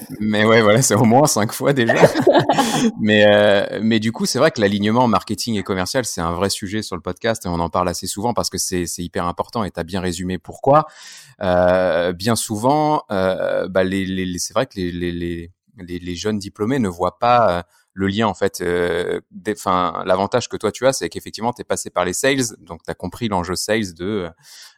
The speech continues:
euh, bah, comment on fait peut-être pour, euh, choper ne serait-ce que des rendez-vous, pour parler à des gens qualifiés, euh, quelles sont les problématiques, pour atteindre des objectifs à plus court terme qu'au marketing, et cetera. Donc t'as une vision de ça, et du coup quand t'es arrivé au marketing, bah, t'avais de l'empathie pour les sales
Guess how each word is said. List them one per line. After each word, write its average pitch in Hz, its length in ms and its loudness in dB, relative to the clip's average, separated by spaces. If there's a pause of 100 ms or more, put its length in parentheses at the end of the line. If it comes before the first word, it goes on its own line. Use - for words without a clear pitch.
(120)
euh, 90 440 -2
bah, 82 140 0
comment 101 340 0
on 95 100 -2
fait 107 240 -4
peut-être - 380 -6
pour, 104 260 0
euh, 80 140 -2
choper 98 400 -6
ne 90 100 -4
serait-ce - 240 -8
que - 80 -10
des 85 120 -4
rendez-vous, 85 440 -2
pour - 160 -6
parler 85 220 -2
à 80 40 -6
des 82 120 -8
gens 85 120 -8
qualifiés, 113 600 -4
euh, 87 120 -2
quelles 85 120 -12
sont - 140 -12
les 80 80 -10
problématiques, 87 580 -6
pour 85 160 -6
atteindre 87 220 -8
des 87 140 -6
objectifs 87 440 -8
à 90 80 -8
plus - 160 -14
court - 220 -12
terme 92 200 -4
qu'au 87 120 -8
marketing, 95 520 -10
et 80 40 -16
cetera. 113 400 -4
Donc 101 140 -8
t'as 87 100 -6
une 87 100 -6
vision 95 260 -6
de 92 120 -4
ça, 143 260 0 (400)
et - 80 -8
du 85 80 -10
coup - 100 -8
quand - 140 -4
t'es 104 100 -4
arrivé 90 200 0
au 95 60 0
marketing, 104 560 -4 (300)
bah, 90 120 -2
t'avais 98 260 0
de 95 60 -6
l'empathie 92 400 -2
pour 92 180 -2
les 90 80 -2
sales 131 240 0